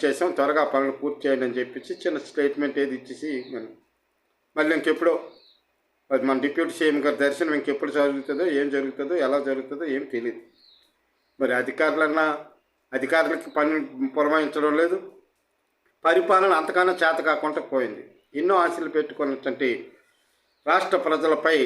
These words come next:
నీళ్లు జల్లి నిరుత్సాహంగా ఏదో తన పని తాను చేసుకుంటూ పోతున్నాడు తప్ప ప్రజల కోసం ఆలోచించే పాపాన పోలేదు ఈ జనసేన పార్టీ అధ్యక్షులు మన డిప్యూటీ సీఎం పవన్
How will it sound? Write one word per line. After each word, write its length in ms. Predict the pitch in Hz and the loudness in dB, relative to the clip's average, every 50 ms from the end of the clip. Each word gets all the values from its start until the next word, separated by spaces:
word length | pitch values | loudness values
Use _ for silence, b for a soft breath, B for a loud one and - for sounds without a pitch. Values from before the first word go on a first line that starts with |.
| 131 - - - - _ _ _ _ _ - | 0 -2 -8 -16 -20 _ _ _ _ _ -2
నీళ్లు 320 | 131 143 165 190 175 170 170 165 | 2 4 6 6 4 4 4 4
జల్లి 320 | 156 143 135 135 147 147 135 135 131 - - - _ _ _ _ _ _ - | 2 4 4 2 2 2 0 -2 -4 -8 -18 -20 _ _ _ _ _ _ -2
నిరుత్సాహంగా 760 | 139 156 170 175 170 175 175 165 151 143 156 143 151 143 139 135 127 131 135 - - - _ _ _ _ _ _ _ _ | 2 4 4 2 4 2 2 2 2 2 0 2 4 4 4 4 2 0 -6 -10 -16 -20 _ _ _ _ _ _ _ _
ఏదో 260 | - 131 151 165 160 196 185 190 | -2 0 2 4 4 2 2 2
తన 140 | 156 147 165 165 165 170 | 2 2 2 2 4 4
పని 180 | 165 180 214 220 | 4 4 4 2
తాను 220 | 208 196 185 185 180 - | 2 4 4 2 2 2
చేసుకుంటూ 440 | 175 175 170 - - 175 170 170 175 160 - - | 2 2 2 0 0 -2 0 0 -2 -2 0 0
పోతున్నాడు 440 | 156 147 147 151 147 143 135 127 120 139 | 0 0 2 2 2 2 0 0 0 0
తప్ప 240 | 135 135 - 170 170 170 170 | 0 2 2 0 0 2 0
ప్రజల 260 | 147 - 131 - 175 170 170 | 0 0 0 0 0 0 0
కోసం 220 | 175 160 - - 147 139 | -2 -2 -2 0 0 2
ఆలోచించే 440 | 147 147 147 143 - 143 135 - 143 143 - - | 2 2 2 0 -2 -6 -6 -6 -6 -6 -2 0
పాపాన 340 | 135 139 143 - 160 147 135 135 - | 0 0 2 2 0 0 0 0 0
పోలేదు 420 | 135 135 135 131 127 120 135 139 135 123 120 123 139 147 135 | 2 2 2 2 0 0 0 0 0 -2 -2 -4 -6 -4 -4
ఈ 20 | 135 131 117 123 | -4 -4 -2 -4
జనసేన 360 | 127 131 127 - 143 139 131 127 - - | -4 -4 -4 -4 -4 -4 -4 -4 -4 -4
పార్టీ 240 | 127 123 123 - 131 123 | -4 -4 -4 -4 -6 -6
అధ్యక్షులు 500 | 120 - 131 123 - - 143 147 147 127 113 - - - _ _ _ _ _ _ _ _ _ _ _ _ - | -6 -6 -8 -8 -8 -8 -8 -6 -4 -4 -6 -8 -12 -20 _ _ _ _ _ _ _ _ _ _ _ _ -4
మన 120 | 135 131 131 117 131 | -2 -2 0 0 -2
డిప్యూటీ 340 | 135 135 147 156 151 151 151 139 | -2 0 0 -2 0 0 -2 -2
సీఎం 180 | - 147 135 131 - 131 | 0 0 0 0 0 0
పవన్ 220 | 123 127 127 131 | -2 -2 -2 -2